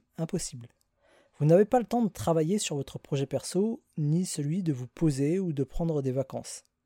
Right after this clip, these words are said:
Mais si demain une fuite inonde une pièce de votre maison, par exemple,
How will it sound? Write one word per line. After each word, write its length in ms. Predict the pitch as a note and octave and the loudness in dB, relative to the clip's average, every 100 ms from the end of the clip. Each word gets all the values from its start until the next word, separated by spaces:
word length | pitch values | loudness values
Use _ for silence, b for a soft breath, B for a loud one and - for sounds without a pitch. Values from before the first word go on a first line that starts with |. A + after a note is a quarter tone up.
| b b b - | b b b -6
Mais 60 | D3 | -4
si 160 | - | 2
demain 220 | A3+ A3 | 6 6
une 160 | C4 F#3+ | 6 4
fuite 520 | - - A3+ - - _ - | 2 0 0 -2 -12 _ -2
inonde 560 | F3 F3 E3+ D3 C3 - | 2 4 4 2 -2 -2
une 240 | D3+ D3+ | 0 0
pièce 340 | - - A3+ F3 | -2 -4 -4 -2
de 80 | |
votre 240 | D#3+ C3+ D3 | -2 -2 -2
maison, 320 | C#3 C3+ C3 | 0 0 -2
par 160 | A#2 A2+ | -4 -6
exemple, 380 | A#2 A#2 - | -6 -10 -14